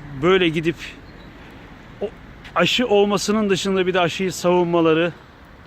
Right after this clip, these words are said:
yani geçen işte birine dediğim gibi, birine söylediğim gibi o kadar anlattım, o kadar emek verdik, o kadar doküman gönderdik. Ee, fakat gitti oldu.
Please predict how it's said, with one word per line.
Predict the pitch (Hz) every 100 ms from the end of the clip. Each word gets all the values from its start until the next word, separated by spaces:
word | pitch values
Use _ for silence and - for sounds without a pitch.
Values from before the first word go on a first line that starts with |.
| - - - - -
yani | 151 147
geçen | 151 156 165
işte | 160 - 165
birine | 156 156 143
dediğim | 151 170 160
gibi, | 135 131 165 - - - - - - 131
birine | 135 135
söylediğim | 120 139 131 123 139 113
gibi | 110 147 - - - - -
o | 185
kadar | - 170 175
anlattım, | 156 147 139 - 156
o | 160
kadar | 151 147
emek | 147 143 156 147
verdik, | 123 107 143 - - - - - - - - - - -
o |
kadar | 160 160 151 139
doküman | 147 - 151 156 147
gönderdik. | 135 120 123 117 139 - - - - - - - - - - - - - - - - - -
Ee, | 156 139 139 135 131 131 127 127 - - - - -
fakat | - 170 165 -
gitti | 165 -
oldu. | 165 170 160 147 131 147